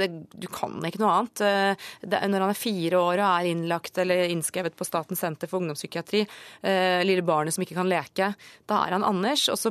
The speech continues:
forblir han faktisk for meg, når jeg først begynte med det, så forblir jeg på fornavn med han helt til tjueandre juli.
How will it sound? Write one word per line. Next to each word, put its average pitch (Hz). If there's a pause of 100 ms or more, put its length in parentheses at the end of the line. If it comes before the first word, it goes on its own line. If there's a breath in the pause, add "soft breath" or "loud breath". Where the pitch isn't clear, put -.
(140)
forblir 185
han 247
faktisk -
for 247
meg, 247
når 226
jeg -
først -
begynte 202
med 208
det, 220
så 233
forblir 185
jeg -
på -
fornavn 156
med 180
han 233 (480 soft breath)
helt 165
til 180
tjueandre 160
juli. 73